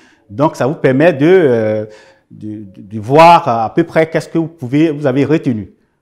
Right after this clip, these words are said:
Voilà. Donc, euh, en quelques mots, voici comment je peux vous, euh, sensibiliser à, euh, optimiser votre choix, ok, à faire le meilleur choix, ok,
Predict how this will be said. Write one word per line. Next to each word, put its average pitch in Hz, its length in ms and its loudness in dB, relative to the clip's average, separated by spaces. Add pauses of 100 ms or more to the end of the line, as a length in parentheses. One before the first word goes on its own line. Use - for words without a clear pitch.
(140)
Voilà. 98 240 -10 (300)
Donc, 143 320 -2
euh, 127 240 2
en 135 400 2
quelques 170 260 0
mots, 180 240 4
voici 160 240 0
comment 208 300 0
je - 120 -8
peux 175 180 -2
vous, 175 440 -4
euh, 127 300 -2 (400)
sensibiliser 185 840 2
à, 170 380 2
euh, 117 480 -4 (100)
optimiser 190 480 0
votre 165 220 -4
choix, - 460 -6 (180)
ok, 117 180 -8 (140)
à 123 100 -4
faire 160 220 -2
le 135 80 0
meilleur 131 280 2
choix, - 720 -2
ok, 110 220 -8